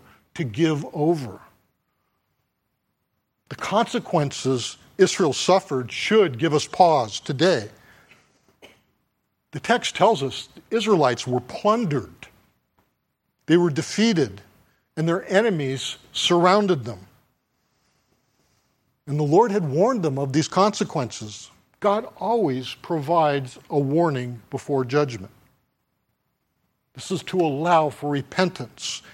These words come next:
and turning away from our sin and rebellion before he enacts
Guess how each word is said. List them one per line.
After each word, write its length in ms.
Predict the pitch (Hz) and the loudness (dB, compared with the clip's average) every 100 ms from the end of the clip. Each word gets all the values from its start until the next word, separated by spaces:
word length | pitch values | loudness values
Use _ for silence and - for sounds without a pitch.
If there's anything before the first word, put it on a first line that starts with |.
| _ | _
and 160 | 147 143 | -8 -6
turning 340 | - 185 185 | -2 0 0
away 500 | 160 135 143 160 143 | 0 -2 0 0 0
from 280 | 117 - 135 | -4 -8 -8
our 120 | 135 | -8
sin 520 | 127 - 165 143 113 98 - - - | -8 -6 -4 -4 -6 -10 -20 -20 -8
and 120 | 139 | -2
rebellion 560 | 135 113 143 139 117 104 | -2 2 2 2 -2 -6
before 360 | 123 - 143 | -10 0 0
he 100 | 143 | 2
enacts 480 | 135 135 147 139 - | 0 2 0 0 -10